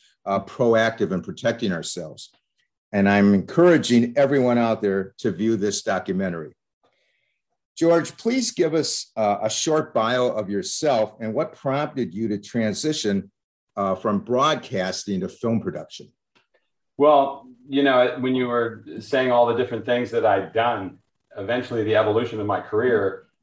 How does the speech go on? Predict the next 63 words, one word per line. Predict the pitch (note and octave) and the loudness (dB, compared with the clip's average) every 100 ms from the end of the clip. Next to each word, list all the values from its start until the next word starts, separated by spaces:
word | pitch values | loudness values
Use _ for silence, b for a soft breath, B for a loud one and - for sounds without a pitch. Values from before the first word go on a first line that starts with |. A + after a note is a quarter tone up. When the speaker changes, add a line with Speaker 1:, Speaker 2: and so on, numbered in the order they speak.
| _ _ _ _ | _ _ _ _
Speaker 2:
moved | A#2 C#3+ A#2+ | 0 2 2
me | C3 B2+ | 0 0
to | B2+ B2 | -2 -4
being | A2+ B2 A2+ | -2 -2 0
behind | G#2 A#2 A2+ G2+ | 0 0 0 -2
the | |
camera, | F#2 B2+ C3 A2+ G2+ | -4 -4 -2 0 -2
mainly | G2+ A#2+ B2 | -2 -4 -4
because | G#2+ A2 A2 | -4 -2 0
I | |
didn't | A#2+ A#2+ | 2 0
like | A2 G2+ | -2 0
a | |
lot | G#2 G#2 | 2 2
of | G2+ | 2
the | G2 F#2 F2+ | 0 -2 -4
baloney | G2 G#2 G#2 G2 | -4 -4 -4 -4
that | F#2 | -6
went | G2 G2+ | -6 -8
with | F#2+ | -6
being | G#2+ G2 | -4 -2
in | F2+ | -4
front | - F#2+ | -4 -4
of | F2 | -4
the | |
camera. | - E2 D#2 D3 - | -10 -10 -10 -10 -6
A | |
lot | - G3+ | 0 2
of | G#3 | 2
the | - | -4
Speaker 1:
Mm-hmm. | |
Speaker 2:
things | - G2+ F#2+ | -6 -6 -4
that | G#2 F2+ - - b b b | 2 2 2 -4 b b b
you | A#2 | -4
have | A#2 A2+ - | 0 2 0
to | G#2 | 0
do, | B2 A#2+ A#2 G#2+ | 0 0 0 -2
the | G2+ | 0
way | G#2+ | 0
you | G#2 | 0
have | G2+ G2 F#2+ | -2 -2 -2
to, | G2+ F#2 E2+ F#2+ - | -2 0 -2 -4 -8
you're | G2 - | -12 0
told, | A2+ G#2+ G2 F#2 | 4 6 4 -2
you | G#2+ | -4
know, | F2+ E2 | -4 -4
the, | E2+ E2+ F#2 | -6 -8 -6
what | A2 G#2 | -4 0
you | |
have | G2 - | -2 -2
to | - | -4
say, | - B2 A#2 A2+ | 2 6 6 6
how | G2 F2+ | 2 -2
you | F2 | -6
have | - | -16
to | - | -6
say | B2 A2+ A2 G#2+ | 0 2 2 -2
it, | G#2 - _ _ _ | -4 -10 _ _ _
Speaker 1:
Right. | G#2+ G#2 | -4 0
Speaker 2:
stories | C3 A#2 A2+ A2 | 2 4 2 -2
you | G#2+ | -8
can | G#2+ | -8
cover. | G2 G#2+ G#2+ G#2 G2+ | 0 2 4 2 0